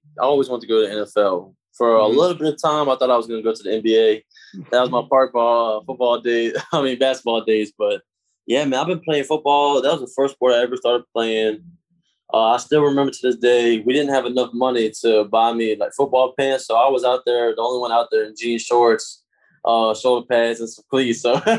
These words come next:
Speaker 1: yeah, man, I was, I've been loving it, the game, since, since before I could probably even really remember. But, um, it's been, I think, towards my sophomore year, uh, I think it was the Evangel game.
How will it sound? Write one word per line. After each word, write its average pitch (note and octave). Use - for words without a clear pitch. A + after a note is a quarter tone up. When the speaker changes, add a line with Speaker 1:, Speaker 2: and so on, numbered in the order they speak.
Speaker 1:
yeah, D3
man, C3
I E3+
was, F3
I've E3
been D#3
loving C#3+
it, B2+
the A#2+
game, B2
since, A#2+
since -
before B2
I A#2
could A2
probably A2
even G#2
really G#2+
remember. G2+
But, A2+
um, A2
it's E3+
been, C#3
I C#3+
think, D3+
towards C3+
my G#2+
sophomore E3
year, D#3+
uh, A#2
I A#2
think D3
it D3
was C3
the A#2+
Evangel A#2
game. G#2+